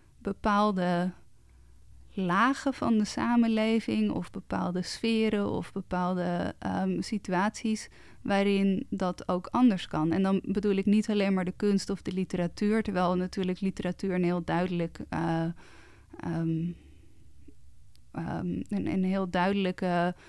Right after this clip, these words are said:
eh, hoe noem je dat, v-, plek is om, om dat te doen, omdat je daarin niet alleen maar, heel veel mensen denken dat een boek gaat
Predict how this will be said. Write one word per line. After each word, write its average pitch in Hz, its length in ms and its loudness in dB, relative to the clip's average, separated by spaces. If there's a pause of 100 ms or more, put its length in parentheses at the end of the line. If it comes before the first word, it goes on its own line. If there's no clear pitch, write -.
(240)
eh, 170 380 0
hoe 185 140 0
noem 190 180 2
je 185 60 -2
dat, 196 240 -4
v-, - 320 -18 (640)
plek 202 320 0
is 190 360 -2 (220)
om, 190 340 0
om 190 240 0
dat 175 200 0
te 180 140 -6
doen, 190 340 2
omdat 185 360 0
je 202 80 -6
daarin 175 500 0
niet 185 260 -2
alleen 185 200 0
maar, 175 100 0
heel 185 100 0
veel 190 140 -2
mensen 185 280 0
denken 185 260 0
dat 185 140 -2
een 185 140 0
boek 202 200 -2
gaat 180 360 0